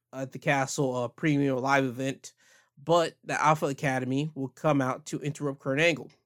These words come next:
Uh, Chad Gable would say that Kurt is a hero of his, even when he went to the Olympics, and Chad Gable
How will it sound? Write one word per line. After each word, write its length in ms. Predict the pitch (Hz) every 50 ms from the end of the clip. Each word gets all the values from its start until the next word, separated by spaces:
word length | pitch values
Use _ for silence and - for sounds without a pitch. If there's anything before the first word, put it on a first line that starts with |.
| _ _ _ _ _ _ _ _ _ _ -
Uh, 220 | 135 131 123 123
Chad 360 | 123 - - 165 156 156 151 143
Gable 360 | 147 151 156 156 156 160 147
would 180 | 131 127 127 -
say 180 | - 156 147
that 160 | 139 135 127 -
Kurt 300 | - 165 151 147 - -
is 180 | - 143 135 127
a 60 | 139
hero 360 | 127 - 156 160 160 156 147
of 100 | 147 143
his, 400 | - 156 147 147 151 156 151 - - -
even 260 | 151 151 139 143 139
when 180 | 139 143 139 143
he 100 | 143 135
went 180 | 135 143 135 -
to 100 | - 131
the 60 | 123
Olympics, 720 | 123 127 127 139 147 147 151 - 156 160 156 - - - - -
and 220 | 135 127 127 123
Chad 260 | - 143 139 135 131
Gable 420 | 123 135 135 135 131 127 - -